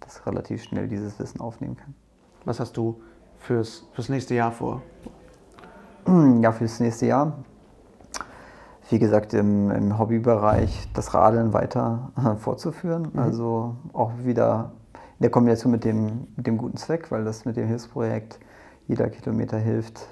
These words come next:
Speaker 1: ähm, ja, mir einfach auch Spaß macht, da auch was wiederzugeben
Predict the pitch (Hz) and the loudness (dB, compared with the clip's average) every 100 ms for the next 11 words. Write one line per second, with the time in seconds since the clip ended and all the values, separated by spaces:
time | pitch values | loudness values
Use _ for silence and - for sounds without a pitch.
0 | - 120 113 107 107 120 131 - _ _ | -8 -6 -4 -4 -6 -8 -12 -20 _ _
1 | _ - 107 98 101 117 107 113 110 110 | _ -4 -2 0 -2 -2 -4 -4 -4 -6
2 | - - 113 117 113 - 117 110 117 110 | -8 -8 -6 -6 -6 -6 -6 -4 -6 -6
3 | 123 117 113 120 120 135 | -4 -4 -4 -6 -4 -6